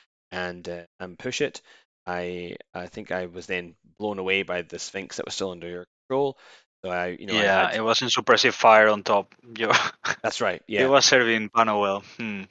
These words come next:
Speaker 1: Yeah, so in the end, that was, that was all. I think that was all I could do on my turn three, basically, to try and grab two
Speaker 2: Hmm.
Speaker 1: points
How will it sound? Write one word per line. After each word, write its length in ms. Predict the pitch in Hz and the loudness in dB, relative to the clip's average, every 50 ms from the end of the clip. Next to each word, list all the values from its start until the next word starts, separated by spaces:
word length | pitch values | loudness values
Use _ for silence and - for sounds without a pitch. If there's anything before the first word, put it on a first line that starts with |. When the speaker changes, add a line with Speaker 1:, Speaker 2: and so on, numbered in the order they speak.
| _ _ | _ _
Speaker 1:
Yeah, 340 | - 95 90 90 90 90 95 | -8 -6 -6 -6 -6 -8 -8
so 360 | - - - 113 117 113 113 | -8 -4 -2 0 0 0 -2
in 220 | - - - 120 120 | -2 -4 -6 -6 -4
the 140 | 117 110 | -2 0
end, 280 | 107 107 110 113 110 104 | 0 0 0 0 -2 -4
that 160 | 113 113 - | -4 -6 -6
was, 340 | - 110 104 98 - - - | -6 -8 -8 -8 -10 -12 -10
that 160 | - 107 90 | -8 -8 -6
was 120 | 90 104 110 | -6 -4 -4
all. 100 | 107 101 | -4 -4
I 40 | 123 | -4
think 120 | 147 147 | -6 -6
that 60 | - | -6
was 100 | 104 110 120 | -4 -2 0
all 120 | 117 113 | 0 0
I 40 | 107 | 0
could 140 | - 104 92 | -2 -6 -8
do 160 | 120 127 123 | -8 -8 -6
on 60 | 120 | -6
my 100 | 113 104 | -8 -10
turn 240 | - - 113 107 101 | -10 -10 -10 -10 -10
three, 260 | - - 117 117 110 | -10 -6 -4 -4 -2
basically, 420 | 98 98 101 - - - - 101 98 | -2 -4 -4 -6 -6 -8 -8 -8 -8
to 120 | - - | -10 -10
try 180 | - - 98 95 | -8 -6 -6 -6
and 100 | 92 90 | -6 -8
grab 260 | 92 95 95 92 - | -6 -6 -6 -6 -8
two 160 | - - 104 | -10 -12 -12
Speaker 2:
Hmm. 20 | - - | -10 -10
Speaker 1:
points 460 | 101 98 98 113 113 98 - - | -8 -8 -8 -8 -8 -8 -10 -12